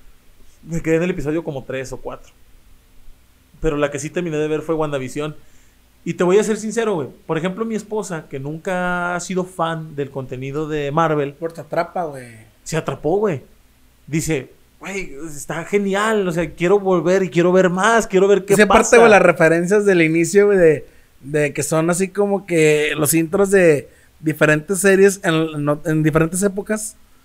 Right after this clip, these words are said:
Speaker 2: Como que también estuvo chido eso, güey.
Speaker 1: Pero cómo, cómo son unos genios, güey, totalmente. O sea,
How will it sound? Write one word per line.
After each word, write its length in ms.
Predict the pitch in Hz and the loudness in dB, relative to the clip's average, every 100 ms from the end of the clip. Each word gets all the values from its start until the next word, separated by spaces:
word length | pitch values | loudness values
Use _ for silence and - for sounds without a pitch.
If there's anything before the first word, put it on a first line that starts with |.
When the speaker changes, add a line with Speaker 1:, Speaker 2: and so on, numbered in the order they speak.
| _ _ - | _ _ -14
Speaker 2:
Como 180 | 147 131 | -14 -12
que 80 | |
también 260 | 127 139 143 | -8 -6 -6
estuvo 280 | 147 185 185 | -2 -2 -2
chido 340 | 180 175 175 | 0 0 2
eso, 260 | 180 175 165 | 0 -2 -8
güey. 200 | 135 120 | -8 -4
Speaker 1:
Pero 200 | 165 160 | -2 0
cómo, 320 | 180 220 233 | 0 2 0
cómo 600 | 196 214 247 247 185 - - _ _ - - _ | 0 0 2 2 -2 -8 -20 _ _ -20 -20 _
son 180 | - 196 | -6 -4
unos 220 | 240 262 262 | 0 -2 -2
genios, 420 | 175 165 175 147 | -4 -4 -4 -6
güey, 140 | 131 127 | -8 -10
totalmente. 840 | 117 110 135 156 156 156 151 139 | -14 -16 -10 -8 -6 -8 -8 -10
O 80 | 127 | -8
sea, 260 | 123 113 | -10 -10